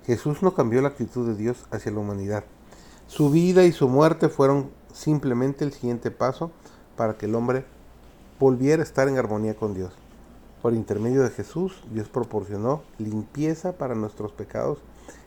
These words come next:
y los pecados de todo el mundo, y nos dio así la confianza para entrar en su presencia.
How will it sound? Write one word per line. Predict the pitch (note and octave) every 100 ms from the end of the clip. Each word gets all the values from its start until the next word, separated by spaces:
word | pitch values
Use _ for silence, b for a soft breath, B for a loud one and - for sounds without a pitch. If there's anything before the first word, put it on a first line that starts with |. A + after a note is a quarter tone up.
| B
y | B2+
los | A2
pecados | A#2+ - B2+ C3
de | A#2
todo | - B2
el | A#2+
mundo, | A#2 A#2 G#2+ G2+ - - -
y | A2+
nos | A2 G#2
dio | B2 C3
así | B2 E3+ G#3 - B B B
la | A#2+ A#2
confianza | A#2 G2+ B2+ B2+ C#3 C3
para | G#2+
entrar | G2+ F#2+ A2+ G#2+ - -
en | G2+ F#2+
su | - F#2+
presencia. | F#2 F2+ - F#2 F2+